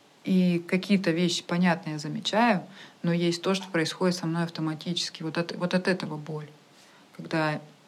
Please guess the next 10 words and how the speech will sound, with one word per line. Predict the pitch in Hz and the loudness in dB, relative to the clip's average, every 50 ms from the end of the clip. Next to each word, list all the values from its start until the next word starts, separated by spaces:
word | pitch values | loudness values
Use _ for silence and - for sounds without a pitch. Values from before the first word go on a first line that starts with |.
| _ - - | _ -8 -4
я | 170 160 165 165 | 0 0 0 2
задним | 160 170 170 160 165 160 | 4 2 2 2 2 -2
числом | 151 - - - 175 165 151 | -2 -4 -4 -2 -2 -4 -2
понимаю, | - 165 160 165 170 175 160 147 151 | -4 -4 -2 0 0 2 2 2 0
что | - - - | -2 -4 -4
я | 139 151 151 151 | -4 -2 -2 -4
опять, | 151 - 165 156 147 - - - - - - - - - - - | -2 -2 -2 -2 -2 -6 -12 -16 -16 -14 -14 -14 -16 -18 -8 -4
ну | - 170 165 160 | 0 0 0 0
вот | 156 160 156 - | -2 -6 -8 -6
там, | - 147 156 156 | -6 -6 -6 -6